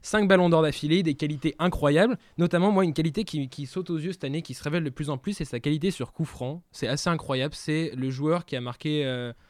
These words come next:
je sais plus depuis quand, mais c'est en gros, euh, le, à lui tout seul, il a marqué plus de buts que n'importe quelle équipe sur coup franc.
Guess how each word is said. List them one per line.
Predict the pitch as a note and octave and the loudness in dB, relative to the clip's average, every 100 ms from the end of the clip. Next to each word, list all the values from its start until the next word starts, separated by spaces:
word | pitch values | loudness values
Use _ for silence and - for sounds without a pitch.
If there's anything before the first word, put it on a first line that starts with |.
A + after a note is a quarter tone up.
| _ _ _ | _ _ _
je | - | -10
sais | D#3 | -8
plus | A#3+ | -4
depuis | E3+ C3+ | -4 -6
quand, | C3 F3 | -6 -4
mais | D#3+ | -4
c'est | - D3 | -4 -6
en | C#3 | -4
gros, | F3+ G3 F3 | 0 0 2
euh, | C#3+ | 0
le, | C#3 C#3 C3 B2 G2+ D#2 B2 C3+ | -2 -4 -6 -10 -12 -16 -12 -6
à | C3 | -4
lui | D#3+ | -4
tout | F#3+ | -4
seul, | D3+ G#3 | -2 0
il | E3 | 0
a | |
marqué | B2+ C3 | -2 -4
plus | C3 F3+ | -6 -4
de | E3 | -2
buts | D#3 G3 | -2 -2
que | D3+ | 0
n'importe | D3 D#3 E3 | 0 -2 -4
quelle | E3+ | -2
équipe | D3 - E3+ | -4 -6 -8
sur | C#3+ | -10
coup | - C#3 | -10 -14
franc. | - D3+ G#3 | -6 -6 -6